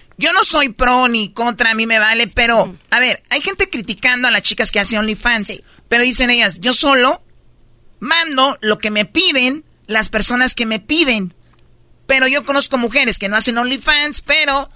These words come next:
Speaker 1: andan con el esposo de fulana, andan con el novio de la amiga, andan con, eh, o sea, tienen dos, tres chavos y le mandan nudes,
Speaker 2: Ah,
Speaker 1: pero,
Speaker 2: no,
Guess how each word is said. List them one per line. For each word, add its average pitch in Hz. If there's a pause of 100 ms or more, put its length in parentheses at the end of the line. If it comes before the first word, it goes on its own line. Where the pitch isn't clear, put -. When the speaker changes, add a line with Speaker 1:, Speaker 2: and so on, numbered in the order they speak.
(220)
Speaker 1:
andan 269
con 220
el 202
esposo 220
de 226
fulana, 254 (320)
andan 262
con 220
el 220
novio 247
de 233
la 226
amiga, 269 (280)
andan 269
con, 226
eh, 214 (160)
o 220
sea, 247
tienen 262
dos, 254
tres 254
chavos 302
y 247
le 254
mandan 254
nudes, 320 (120)
Speaker 2:
Ah, 294
Speaker 1:
pero, 269
Speaker 2:
no, 262